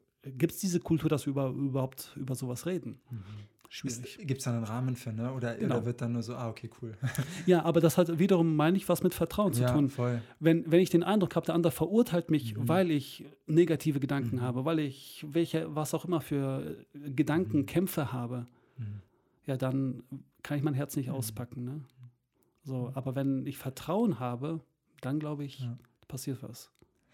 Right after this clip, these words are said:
Speaker 2: Das, äh, ich musste gerade dran denken, ein, äh, Jugendleiter in der, in der
Speaker 1: Mhm.
Speaker 2: F E G Westen, als ich
Speaker 1: Mhm.
Speaker 2: da Jugendleiterin war,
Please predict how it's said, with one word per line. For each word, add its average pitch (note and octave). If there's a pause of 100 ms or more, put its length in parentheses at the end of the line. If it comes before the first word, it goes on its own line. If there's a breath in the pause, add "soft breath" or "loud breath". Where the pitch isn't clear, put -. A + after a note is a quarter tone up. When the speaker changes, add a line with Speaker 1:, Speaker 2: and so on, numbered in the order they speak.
(480 loud breath)
Speaker 2:
Das, -
äh, B2+
ich A#2+
musste C3
gerade A#2
dran A#2+
denken, B2
ein, A#2+
äh, A2
Jugendleiter A#2+
in A2+
der, A2+
in C#3+
der C3+
Speaker 1:
Mhm. C3
Speaker 2:
F B2+
E A#2+
G A2+
Westen, A#2
als D#3
ich D3
Speaker 1:
Mhm. C#3+
Speaker 2:
da B2 (200)
Jugendleiterin B2
war, B2